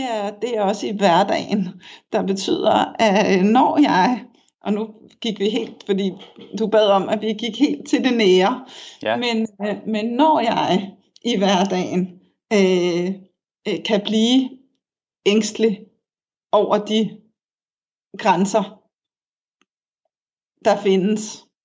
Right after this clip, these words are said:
Speaker 1: og
Speaker 2: Mm.
Speaker 1: er, så, øh, er det, og derfor kan man sige, det hører jo også til angsten,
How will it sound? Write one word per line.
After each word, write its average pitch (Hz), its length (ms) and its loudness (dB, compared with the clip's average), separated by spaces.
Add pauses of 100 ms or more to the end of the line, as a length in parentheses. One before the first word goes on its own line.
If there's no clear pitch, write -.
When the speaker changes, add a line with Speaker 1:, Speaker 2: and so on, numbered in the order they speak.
(280)
Speaker 1:
og 185 80 2
Speaker 2:
Mm. 165 120 4
Speaker 1:
er, 170 320 -2 (600)
så, 277 400 -4 (640)
øh, 185 640 0 (460)
er 190 520 0
det, 214 380 2
og 208 100 0
derfor - 320 0
kan 233 180 -6
man 190 120 0
sige, 226 220 -4
det 220 120 0
hører 208 180 2
jo 190 140 4
også 190 220 2
til - 160 -4
angsten, 185 560 -4